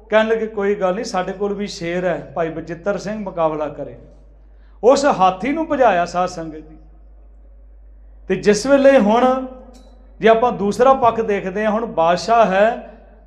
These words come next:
ਤੇ ਵੱਡੇ ਵੱਡੇ ਲੋਕ ਥੱਕ ਗਏ,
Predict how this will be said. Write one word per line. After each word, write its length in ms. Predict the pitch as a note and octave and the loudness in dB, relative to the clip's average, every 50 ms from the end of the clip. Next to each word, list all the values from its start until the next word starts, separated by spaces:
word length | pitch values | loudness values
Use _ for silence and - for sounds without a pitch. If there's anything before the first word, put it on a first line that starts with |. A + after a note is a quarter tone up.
| - | -4
ਤੇ 80 | - A3 | -4 -2
ਵੱਡੇ 340 | A3 A3 G#3 - E3+ A3 B3+ | 0 2 0 2 4 4 4
ਵੱਡੇ 460 | C4+ C4+ B3 G3+ A3+ A#3 A#3+ B3 B3 B3 - - - - - - _ _ _ _ _ - | 4 4 0 2 4 4 4 4 2 0 -8 -18 -20 -20 -20 -20 _ _ _ _ _ -12
ਲੋਕ 420 | D3 D3+ G3 A3 A3+ A3 A3 - | -2 2 4 4 4 4 0 -4
ਥੱਕ 240 | - F3 G#3+ A3 A#3+ | -2 -2 -2 0 0
ਗਏ, 240 | B3+ B3 A#3 F3 C#3 | 0 0 0 0 -2